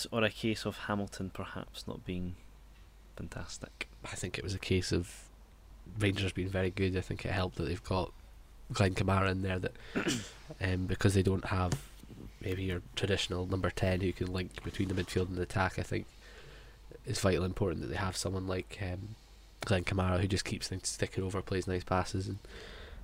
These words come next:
Speaker 2: um, they've experimented with different players in there, th-, with Ryan Jack, who do is very much a good footballer, as much as I'm sure, Ryan, you might not agree, but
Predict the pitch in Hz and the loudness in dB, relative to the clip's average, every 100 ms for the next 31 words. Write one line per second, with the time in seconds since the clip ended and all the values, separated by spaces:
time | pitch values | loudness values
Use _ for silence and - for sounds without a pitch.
0 | - 98 92 95 92 - 110 92 - 95 | -8 -4 -4 -4 -6 -6 -4 -2 0 2
1 | 92 90 92 - 98 92 95 90 90 95 | 2 2 0 0 0 2 2 4 4 4
2 | 92 92 90 - - - 98 - 98 95 | 4 2 0 -8 -16 -8 -2 0 2 4
3 | 92 92 - 98 104 - 95 92 101 95 | 4 2 2 0 2 2 2 2 2 4
4 | 92 - 92 90 - 98 92 90 95 - | 4 2 0 2 2 4 6 6 4 -2
5 | 90 - - - - 107 95 - 92 92 | -4 -6 -10 -18 -10 -6 -2 2 4 4
6 | 92 92 90 95 95 101 95 92 95 | 2 0 -2 -2 -4 -2 0 0 -4